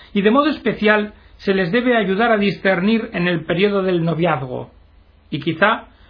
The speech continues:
por las particulares condiciones de nuestra cultura, es muy válida la recomendación del Consejo Pontificio para la Familia.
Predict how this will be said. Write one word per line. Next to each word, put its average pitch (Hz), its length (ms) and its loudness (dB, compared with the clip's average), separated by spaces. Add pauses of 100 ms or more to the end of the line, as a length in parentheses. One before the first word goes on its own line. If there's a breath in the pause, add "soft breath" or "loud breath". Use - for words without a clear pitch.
(160 soft breath)
por 165 140 0
las 170 160 0
particulares 180 720 0
condiciones 208 600 0
de 185 80 0
nuestra 175 340 -2
cultura, 156 540 -2 (400 soft breath)
es 175 160 -2
muy 214 140 4
válida 233 340 4
la 208 120 4
recomendación 190 920 0
del 196 200 0
Consejo 180 600 -2
Pontificio 190 840 -2
para 202 180 2
la 196 140 2
Familia. 196 580 0